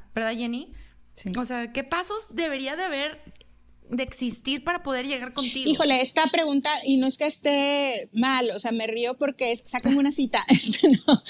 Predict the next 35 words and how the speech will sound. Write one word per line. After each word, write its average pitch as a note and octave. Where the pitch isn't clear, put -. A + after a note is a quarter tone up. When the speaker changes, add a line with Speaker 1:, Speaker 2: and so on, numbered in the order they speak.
Speaker 3:
pero C4
no, C4+
obviamente C4+
no C#4+
es -
tan -
simple, C#4
¿no? G4
Speaker 1:
<laughs> -
Sí. C#4+
Speaker 3:
Este, B3+
no C#4
es C#4+
tan D#4+
simple, D4+
vuelvo C#4
al D4
punto, C4
lo A3+
que -
pasa B3
es -
que C#4+
lo C#4+
que D4
interfiere B3
mucho C4
es -
el C4+
estigma, A3+
o G3
sea, A#3+
cuando A3+
oímos B3+
psiquiatra, C4+